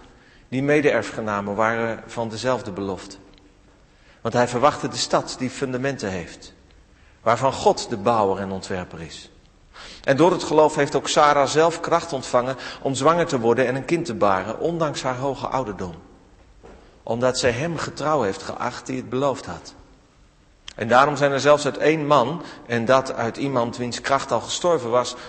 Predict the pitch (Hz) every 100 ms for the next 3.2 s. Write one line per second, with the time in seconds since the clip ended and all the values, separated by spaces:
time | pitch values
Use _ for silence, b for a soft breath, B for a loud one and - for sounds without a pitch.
0 | B 113 135 170 143 143 165 156 - 101
1 | 131 165 151 123 113 110 - 151 170 139
2 | 139 120 107 127 135 131 127 127 117 101
3 | - 113